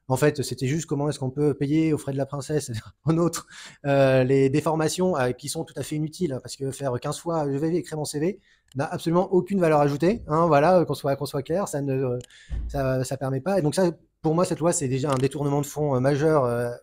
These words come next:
inacceptable. Mais, euh, mais en plus, on voit bien que plus on conditionne, moins c'est efficace.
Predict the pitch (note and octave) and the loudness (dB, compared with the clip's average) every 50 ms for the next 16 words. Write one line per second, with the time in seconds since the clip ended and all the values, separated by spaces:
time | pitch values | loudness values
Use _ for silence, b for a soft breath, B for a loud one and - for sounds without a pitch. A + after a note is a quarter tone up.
0 | _ - D3+ D#3 D3+ - - B2+ A#2 - F3+ G#3+ F3 A#2+ G#2+ b b b b b | _ -4 -4 -2 -4 -4 -6 -12 -8 -6 -6 -4 -4 -6 -8 b b b b b
1 | b b b b b b b b _ _ C#3+ D3+ E3 E3+ E3+ D#3+ D3+ D3+ D3+ D#3 | b b b b b b b b _ _ 0 2 4 6 6 6 6 4 4 4
2 | D#3 D3 D3 D#3+ G#3 A#3+ - E3+ D3 D3 D3 C3+ C#3+ F#3 G#3+ G#3 - F#3 F3+ F3 | 4 2 2 0 -2 -4 -2 -2 0 0 0 0 0 -2 -2 0 0 0 0 0
3 | - F3+ - - A3 F#3+ F3+ - F#3+ F#3 F3+ E3+ - - G3+ A3 G#3+ E3+ C#3 - | -2 -2 -2 0 0 0 2 2 0 -2 -2 -4 -4 -4 -4 -4 -4 -4 -6 -8
4 | C#3+ D3 F3 G3+ G#3 G3 - F#3 F3 - G3 F#3+ F#3 F3+ D#3+ - - - | -6 -4 -2 -2 -4 -2 -2 -2 -2 -2 -6 -10 -12 -12 -12 -12 -14 -16